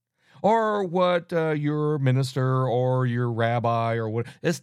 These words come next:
does, it, none of that matters. What o-, the only thing that matters is what God says. And if those leaders are subscribing to what God has to say, God has given this for our benefit. Let's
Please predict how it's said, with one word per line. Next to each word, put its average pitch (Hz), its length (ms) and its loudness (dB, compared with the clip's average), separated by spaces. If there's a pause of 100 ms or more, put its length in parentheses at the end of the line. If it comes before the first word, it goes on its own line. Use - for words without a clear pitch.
(120)
does, 208 340 -2
it, - 380 -8
none 254 360 2
of 240 120 -4
that 196 240 0
matters. 143 480 -2
What 185 280 -2
o-, 226 200 2
the 190 160 -2
only 220 160 0
thing 180 160 -8
that 175 140 -6
matters 147 380 -2
is 117 120 -6
what 110 180 -4
God 107 260 -2
says. 90 260 -12 (300)
And 143 180 2
if 131 240 2
those 175 520 2
leaders 131 460 -2
are 143 140 0
subscribing 131 960 -2
to 135 60 -2
what 139 200 0
God 147 260 0
has 147 220 -4
to - 60 -18
say, 202 420 -2 (1900)
God 131 300 2
has 151 200 -2
given 127 360 0
this 127 300 -2 (400)
for 127 140 2
our 135 160 2
benefit. 131 440 -2
Let's 139 340 0